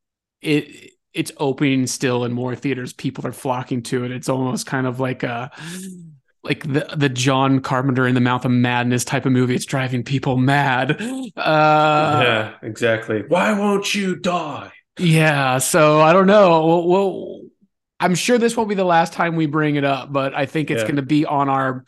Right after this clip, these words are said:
Speaker 1: our back burner for now. And, uh, Skinamarink.
Speaker 2: It, it's gonna haunt us.
Speaker 1: It's gonna, it's gonna haunt us. Uh, Preston Barta, the man, the myth, the legend, the Denton Record Chronicle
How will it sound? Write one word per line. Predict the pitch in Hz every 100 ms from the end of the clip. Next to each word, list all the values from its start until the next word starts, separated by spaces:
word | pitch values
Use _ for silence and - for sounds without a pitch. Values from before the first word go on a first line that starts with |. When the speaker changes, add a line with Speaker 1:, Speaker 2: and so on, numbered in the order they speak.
| - _ _
Speaker 1:
our | 151
back | 127 120 143 143 143
burner | 143 135 139 131
for | 131 143
now. | 131 127 127 131
And, | 131 127 131 151
uh, | - 135 127 127
Skinamarink. | 127 - 226 226 220 220 214 147 -
Speaker 2:
It, | - _ _ _ _ _
it's | -
gonna | 123 117
haunt | 117 120 -
us. | 110 - - _ _ _
Speaker 1:
It's | -
gonna, | 156 147 151
it's | 151
gonna | 175 151
haunt | 143 143 143
us. | 143 127 - -
Uh, | - 135 131 131 131 135
Preston | - 202 196 196
Barta, | 170 196 220 202 170
the | 147
man, | 151 165 185 180
the | 165
myth, | 165 185 -
the | 170
legend, | 151 208 170 190 160 147 139 - _ _ _ _ _ _
the | 160
Denton | 131 120 160 180 180 175 156
Record | 165 - 165
Chronicle | - 180 160 165 165 185 180 190